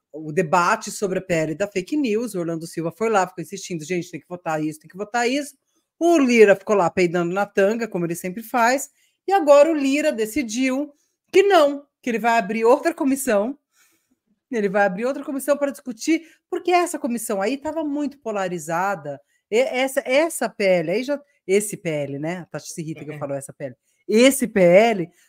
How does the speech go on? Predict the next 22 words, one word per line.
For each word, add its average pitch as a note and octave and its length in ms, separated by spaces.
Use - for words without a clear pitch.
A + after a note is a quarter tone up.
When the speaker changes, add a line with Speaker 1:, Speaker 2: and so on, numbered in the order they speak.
Speaker 1:
tava B3 240
muito E4+ 400
polarizado A#3 840
já, A3+ 420
porque A#3 280
tá B3 120
muito D4 460
P B3 180
T A#3+ 340
versus G#3 360
Bolsonaro, F#3 840
porque C#4+ 220
tá C#4+ 120
muito C#4 320
não C4+ 60
sei C4+ 100
o - 40
quê. D#4+ 60
Aonde F#4 320
não D4+ 160
tá, D#3 300
Lira? B2+ 480